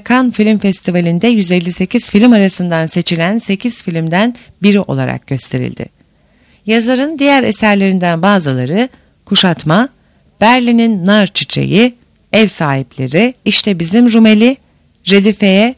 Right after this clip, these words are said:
Güzelleme. Bu bölüm, Firuzan'ın Yapı Kredi Yayınları tarafından bin dokuz yüz doksan beş yılında yayımlanan Balkan Yolcusu isimli eserinden kendisinin de onayıyla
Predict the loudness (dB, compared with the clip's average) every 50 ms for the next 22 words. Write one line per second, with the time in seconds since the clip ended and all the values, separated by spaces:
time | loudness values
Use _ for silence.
0 | _ -8 -6 -4 -4 -4 -6 -6 -6 -8 -8 -10 -12 -16 _ _ _ _ _ _
1 | _ _ _ _ _ _ _ _ _ _ _ _ _ _ _ _ _ -20 -20 _
2 | _ _ _ _ _ _ _ _ _ _ _ -2 0 0 2 4 2 4 2 2
3 | 0 -2 _ _ _ _ 0 2 4 4 4 4 4 4 4 4 2 2 2 0
4 | 0 0 -2 -2 0 0 0 0 0 0 2 2 2 2 2 0 -2 -4 -4 -4
5 | -2 -2 -2 -2 -4 -2 0 0 0 0 -2 -4 -2 -2 -4 -4 -2 -4 -4 -2
6 | -4 -4 -4 -2 -2 0 0 0 0 0 0 0 0 0 2 2 0 0 0 -2
7 | -2 -2 -2 0 -2 -2 -2 -2 0 0 0 0 0 -4 -8 -20 _ _ 0 2
8 | 2 2 2 0 -2 -2 0 2 2 2 4 2 2 0 -2 -4 -4 -4 -4 -4
9 | -6 -6 -6 -6 -6 -4 -4 -4 -6 -6 -4 -4 -2 -2 -2 -2 0 0 0 0
10 | 0 -2 -4 -8 _ _ _ -4 0 0 2 2 0 0 0 2 4 4 6 6
11 | 6 4 2 2 -2 _ _ _ _ -2 2 4 4 6 4 4 2 2 2 0
12 | -2 -4